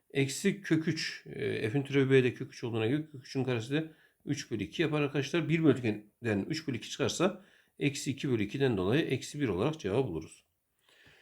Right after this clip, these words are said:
Şimdi, e, bana birkaç testte, e, yorumlarda şöyle sorular geliyor. "Hocam," diyor, "niye bazen, e, sınırları değiştiriyorsunuz, bazen değiştirmiyorsunuz?" diye. Şimdi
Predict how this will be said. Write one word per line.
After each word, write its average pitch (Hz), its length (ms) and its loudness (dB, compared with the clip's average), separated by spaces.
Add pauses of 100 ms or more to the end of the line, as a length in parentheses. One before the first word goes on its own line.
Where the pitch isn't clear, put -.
(360)
Şimdi, 285 280 8
e, 135 600 6
bana 190 380 8 (540)
birkaç - 380 0
testte, 156 420 4 (360)
e, 110 100 -4
yorumlarda 151 640 8
şöyle 156 260 4
sorular 143 320 2
geliyor. 113 260 4
"Hocam," 170 400 6
diyor, 170 220 4 (460)
"niye 180 500 10
bazen, 156 560 8
e, 104 380 4
sınırları 147 540 4
değiştiriyorsunuz, 165 760 4
bazen 156 400 4
değiştirmiyorsunuz?" 98 800 0
diye. 147 240 -2 (300)
Şimdi 233 440 8